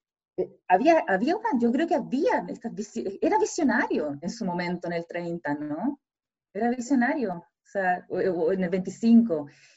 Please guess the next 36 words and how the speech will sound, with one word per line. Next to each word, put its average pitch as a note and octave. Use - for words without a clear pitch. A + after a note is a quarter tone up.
eh, G3
todo A#3
esto, A#3+
estos, A#3
todos A3+
estos A3+
impulsos, A3+
¿no? G3+
que, G3+
que F#3
generaron A#3
que A3
se A3
juntara A3+
gente A3+
en F#3+
la F#3+
Biblioteca G3
Nacional G3+
y F3
en F#3+
el F#3+
Museo G3
Nacional F#3+
de F#3+
Bellas F#3+
Artes F#3+
para F3+
tomar F3
esas C4+
decisiones A#3
relacionadas A3
con G#3+
que, A#3+
eh, F#3
ah, C#4